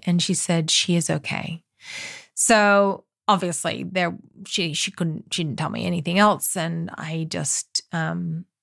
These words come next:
felt better for knowing that at least, um, she was okay. So that is just an example of,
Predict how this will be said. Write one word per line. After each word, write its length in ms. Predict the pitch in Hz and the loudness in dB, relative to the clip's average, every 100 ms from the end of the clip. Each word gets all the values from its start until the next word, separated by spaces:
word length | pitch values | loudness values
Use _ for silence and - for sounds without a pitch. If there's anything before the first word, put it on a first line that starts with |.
| _ _ _ - | _ _ _ -2
felt 380 | 202 160 - | 2 2 2
better 320 | 196 175 165 160 | 0 2 2 0
for 220 | - 160 | -2 -4
knowing 460 | 151 160 175 170 | -2 -2 -2 -2
that 140 | 170 170 | -2 -4
at 100 | - | -2
least, 440 | 175 151 - - - - - - - - | -2 0 -4 -8 -16 -20 -18 -20 -20 -6
um, 440 | 165 156 170 151 - | -2 -2 -2 -4 -6
she 140 | - 202 | -2 2
was 160 | 175 | 2
okay. 360 | 180 339 - - _ - - - - - | 4 4 2 -2 _ -12 -8 -6 -6 -6
So 480 | - 330 285 277 - - | 4 6 8 6 2 -6
that 440 | 208 311 392 - - | 0 4 4 4 0
is 440 | 269 247 233 208 - _ _ _ _ _ _ - | 2 2 2 -2 -8 _ _ _ _ _ _ -6
just 220 | 233 269 330 | 0 0 2
an 100 | 285 | 4
example 760 | 208 190 180 185 - - - | 4 4 4 4 2 0 0
of, 580 | - 202 185 185 170 165 | 2 4 4 2 -2 -6